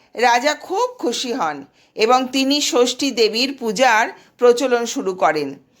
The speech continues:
এরপর থেকেই ধীরে ধীরে এই ছট পূজা সর্বত্র ছড়িয়ে পড়ে বলে মনে করা হয়। বন্ধুরা, ছট পূজার প্রধান দিন ষষ্ঠীর দিন বিবেচিত হলেও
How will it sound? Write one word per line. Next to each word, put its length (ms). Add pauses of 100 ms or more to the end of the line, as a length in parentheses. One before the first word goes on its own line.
(320)
এরপর 520 (100)
থেকেই 540 (300)
ধীরে 380
ধীরে 340
এই 360
ছট 320 (120)
পূজা 520 (220)
সর্বত্র 720
ছড়িয়ে 380
পড়ে 320
বলে 500 (220)
মনে 280
করা 300
হয়। 340 (840)
বন্ধুরা, 600 (440)
ছট 260 (100)
পূজার 360
প্রধান 520
দিন 340 (380)
ষষ্ঠীর 640
দিন 240
বিবেচিত 480
হলেও 640